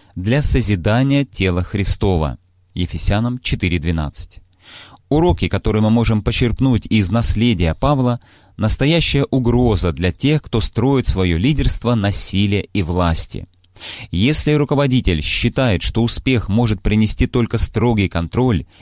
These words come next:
и управление другими, он никогда не позволит людям расти –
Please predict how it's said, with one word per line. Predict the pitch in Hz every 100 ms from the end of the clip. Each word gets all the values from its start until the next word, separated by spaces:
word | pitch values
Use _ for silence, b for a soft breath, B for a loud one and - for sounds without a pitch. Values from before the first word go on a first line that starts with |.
| -
и | 120
управление | 120 113 113 110 120 107 85
другими, | 78 90 113 147 143 139 b b b
он | - 139 120
никогда | 131 156 156 135 123
не | 101 92
позволит | 90 87 104 107 90
людям | - 120 120 104
расти – | 90 - - 98 73